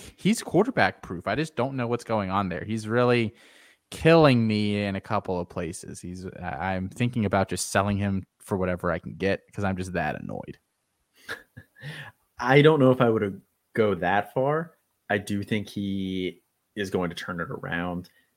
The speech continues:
Speaker 2: I think that offense is gonna look a little bit better, and it may not come, may, it may come when, uh, i-, if Nagy gets fired, um, which I would not rule out happening in the middle of the season if they continue to look poorly on offense there,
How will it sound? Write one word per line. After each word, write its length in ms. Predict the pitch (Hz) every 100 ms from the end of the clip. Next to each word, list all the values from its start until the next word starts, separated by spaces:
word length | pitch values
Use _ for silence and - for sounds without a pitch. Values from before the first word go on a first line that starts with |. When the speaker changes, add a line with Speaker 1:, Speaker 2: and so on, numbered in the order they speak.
| _
Speaker 2:
I 80 | 95
think 240 | - 101
that 140 | 101 92
offense 420 | 90 90 101 95
is 120 | 95
gonna 200 | - 95
look 200 | 92 95
a 40 | 92
little 200 | 95 92
bit 180 | 95
better, 360 | 95 98 110 110
and 120 | 110
it 100 | 110
may 120 | 123 139
not 220 | 147 143
come, 480 | 147 143 139 - 117
may, 160 | 117 123
it 100 | 107
may 160 | 113 131
come 280 | 143 131
when, 320 | 123 120 117 113
uh, 320 | 107 104 98
i-, 40 |
if 300 | 104 90 101
Nagy 300 | 101 101 104
gets 180 | 92 85
fired, 380 | - 90 - - _ _ _ _ _ -
um, 440 | 87 80 78 76 - _ _ _ -
which 280 | 90 - -
I 140 | 87
would 180 | 87 90
not 240 | 87 87
rule 200 | 90 87
out 180 | 82 82
happening 520 | - 87 87 85 85 85 -
in 100 | 90
the 60 |
middle 220 | 87 87
of 40 | 85
the 80 | 85
season 400 | 101 95 98 92
if 160 | 85
they 800 | 87 82 85 85 85 87 87 87 _ _ _
continue 400 | - 85 87 85
to 60 | 85
look 180 | 85 -
poorly 420 | - 95 92 95 90
on 100 | 87
offense 460 | 95 - 113 113
there, 300 | 123 127 127